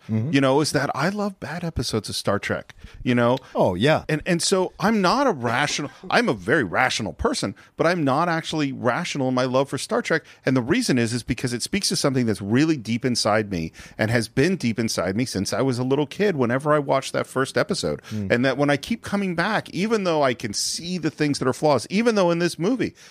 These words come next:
Speaker 2: I've talked extensively about things that I think could have been done better in this film, I still love the film.
Speaker 1: Yeah.
Speaker 2: You know?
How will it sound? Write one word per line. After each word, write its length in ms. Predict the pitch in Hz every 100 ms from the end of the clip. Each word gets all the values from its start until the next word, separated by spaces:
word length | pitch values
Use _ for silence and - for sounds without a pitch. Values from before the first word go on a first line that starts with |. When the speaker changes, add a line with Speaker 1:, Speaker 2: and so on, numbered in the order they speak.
| -
Speaker 2:
I've 240 | - 233 -
talked 300 | - - -
extensively 680 | - - 165 240 170 127 95
about 300 | 95 90 -
things 160 | 104 117
that 100 | 123
I 200 | 76 110
think 320 | 127 113 104 - - -
could 160 | - 143
have 100 | 143
been 160 | 143 131
done 220 | 131 123
better 240 | 127 127
in 80 | 127
this 120 | 127
film, 380 | - 226 160 73 _ _ -
I 40 | -
still 200 | - 117
love 180 | 123
the 60 | 120
film. 300 | - 165 120 - _ _
Speaker 1:
Yeah. 220 | 123 139 92 -
Speaker 2:
You 100 | 95
know? 140 | 104